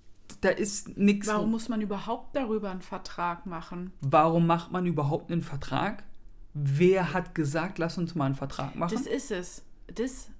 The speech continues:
Speaker 2: und, äh, dass sich dann die ganzen Staaten da anschließen. Also, wir, ein paar Staaten haben sich anscheinend nicht angeschlossen. Die sind noch nicht <laughs> ins Geheimnis eingeweiht worden, oder was?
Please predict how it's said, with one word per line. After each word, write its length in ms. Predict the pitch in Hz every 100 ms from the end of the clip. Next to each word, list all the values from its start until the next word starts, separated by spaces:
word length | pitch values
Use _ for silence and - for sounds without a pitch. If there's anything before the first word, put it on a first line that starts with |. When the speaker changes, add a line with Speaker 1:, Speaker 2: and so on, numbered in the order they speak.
| -
Speaker 2:
und, 380 | - 202 190 -
äh, 320 | - 196 185 131
dass 240 | 190 196
sich 140 | 202
dann 200 | 196 185
die 100 | 190
ganzen 360 | 185 185 190 185
Staaten 500 | - 190 185 190 196
da 180 | 165 165
anschließen. 920 | 247 330 - 202 190 185 - 180 185 - - -
Also, 260 | - 160
wir, 200 | 170 -
ein 220 | - 160 170
paar 240 | 190 170
Staaten 420 | - 190 202 208
haben 160 | 202 196
sich 180 | 196 -
anscheinend 420 | 196 214 190 185
nicht 200 | 208 -
angeschlossen. 840 | 262 262 285 302 302 294 311 330
Die 140 | 247 220
sind 120 | 220
noch 120 | 214
nicht 220 | 214 -
<laughs> 0 |
ins 180 | 254 254
Geheimnis 460 | 220 220 240 262 -
eingeweiht 560 | 233 262 269 285 285
worden, 200 | - 302
oder 240 | 302 214 202
was? 180 | 196